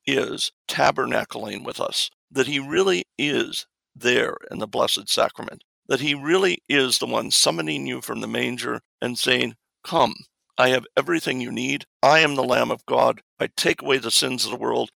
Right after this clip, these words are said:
and I am here to comfort you"? We need to be in firm agreement, obviously concord, about the incarnation, because it affects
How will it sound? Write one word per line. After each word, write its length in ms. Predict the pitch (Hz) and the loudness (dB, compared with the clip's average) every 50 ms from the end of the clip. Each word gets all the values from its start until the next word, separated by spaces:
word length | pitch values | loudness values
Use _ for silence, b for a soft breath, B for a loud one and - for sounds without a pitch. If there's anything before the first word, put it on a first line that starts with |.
| _ - | _ -8
and 120 | 117 117 - _ - | -8 -8 -4 _ 4
I 360 | 127 139 143 139 139 139 - - | 6 8 8 8 8 6 4 2
am 160 | 131 110 110 | -2 -4 -4
here 400 | - - - 135 123 120 120 110 | -8 -8 -6 -4 -4 -2 -4 -4
to 120 | - - - | -8 -10 -12
comfort 480 | - - - 113 - - - - - | -8 -6 -6 -6 -6 -8 -12 -12 -12
you"? 100 | - - - _ _ _ _ _ _ _ _ _ _ _ _ _ _ _ - | -12 -14 -16 _ _ _ _ _ _ _ _ _ _ _ _ _ _ _ -8
We 160 | 139 143 139 | -4 -2 0
need 240 | 135 143 147 147 127 | 2 2 2 2 2
to 60 | 123 | 0
be 120 | 104 113 113 | 0 0 0
in 140 | 104 - - | 0 -2 -4
firm 280 | - 120 110 107 107 | -2 -2 0 0 -2
agreement, 600 | 104 95 - - 113 107 92 90 92 - - - - _ _ - | -4 -6 -6 -6 -6 -6 -6 -6 -10 -12 -14 -16 -20 _ _ -4
obviously 500 | - - 101 104 - - - - 107 98 | -2 -2 -2 -2 -2 0 0 0 -2 -4
concord, 760 | - - - 110 113 117 117 - - - 85 85 - - - - - | -4 -2 0 2 2 0 -2 -6 -10 -10 -10 -10 -10 -12 -16 -20 -18
about 280 | - - - 113 117 - | -4 2 2 2 2 2
the 100 | 131 117 | 0 -4
incarnation, 760 | 113 113 107 - - 110 107 107 107 107 - - - 104 104 _ _ _ _ _ | -4 -4 -6 -8 -6 -6 -6 -4 -4 -4 -4 -6 -6 -8 -16 _ _ _ _ _
because 320 | _ - 120 120 104 110 | _ -6 -6 -4 -4 -4
it 100 | 117 107 | -4 -4
affects 520 | 107 - - - 117 - - - - - | -6 -4 0 0 0 2 2 2 0 0